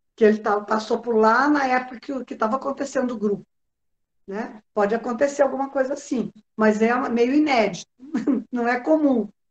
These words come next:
E daí, assim, isso de duas mãos é assim, de, da gente conversando. Eu escrevia uma parte,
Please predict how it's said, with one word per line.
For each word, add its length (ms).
E 80
daí, 240
assim, 400
isso 220
de 120
duas 360
mãos 420
é 80
assim, 320
de, 240
da 140
gente 240
conversando. 680
Eu 80
escrevia 580
uma 240
parte, 720